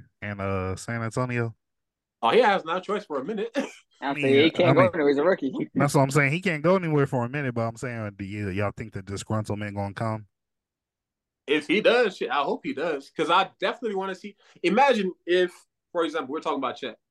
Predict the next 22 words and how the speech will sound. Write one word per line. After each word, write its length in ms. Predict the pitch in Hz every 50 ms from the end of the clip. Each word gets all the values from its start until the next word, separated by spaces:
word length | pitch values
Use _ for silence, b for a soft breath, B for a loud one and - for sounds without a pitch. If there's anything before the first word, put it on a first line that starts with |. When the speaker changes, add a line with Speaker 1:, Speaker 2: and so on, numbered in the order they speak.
| _ _ _ _ _ -
Speaker 2:
Imagine 380 | 147 147 190 233 233 220 190
if 40 | 180
the 100 | 165 151
roles 340 | 139 156 165 170 165 - 131
were 140 | 127 123 120
reversed. 420 | 107 101 104 - - - - - _ _ _ _ _ _ _ _ -
You 100 | 110 117 123
have 200 | 156 170 170 160
a 80 | 160
coach 220 | - 165 156 156 -
that's 180 | 135 123 - -
all 220 | - 123 131 135 131
about 340 | 127 123 127 127 123 - -
you, 160 | 110 107 - _ _ _ _ _ _ _
that 180 | - - 135 -
wanna 240 | 123 131 135 135 123
really 400 | 117 131 165 170 147 139 135 - _ _
help 220 | - 156 151 -
you 80 | 156 -
prove 180 | - 170 160
a 80 | 135 -
point, 320 | - - 160 175 185 185